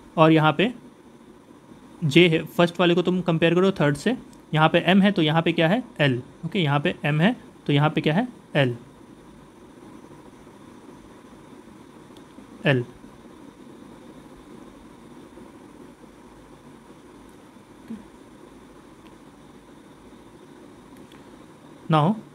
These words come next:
तुम first को compare करो fourth से, तो जहाँ पे एम है, वह, यहाँ पे क्या है? सी। Similarly, जहाँ पे तुम्हारा, अब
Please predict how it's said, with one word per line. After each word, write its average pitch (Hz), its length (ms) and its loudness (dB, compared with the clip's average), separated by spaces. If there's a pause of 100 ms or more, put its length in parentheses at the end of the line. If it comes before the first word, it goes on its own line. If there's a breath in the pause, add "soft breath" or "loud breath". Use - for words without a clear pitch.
(540)
तुम 160 80 -2
first 175 340 0
को 196 120 0
compare 180 360 0
करो 180 240 0 (380)
fourth 170 200 2
से, 120 260 -10 (760)
तो 151 60 -4
जहाँ 147 380 2
पे 156 180 0 (360)
एम 175 160 2
है, 175 180 0 (160)
वह, 143 240 -2
यहाँ 151 200 2
पे 175 120 0
क्या 170 140 2
है? 254 120 0 (180)
सी। 139 360 -2 (2750 loud breath)
Similarly, 185 480 2 (1800)
जहाँ 160 240 2
पे 208 100 0
तुम्हारा, 202 400 2 (540)
अब 160 140 -2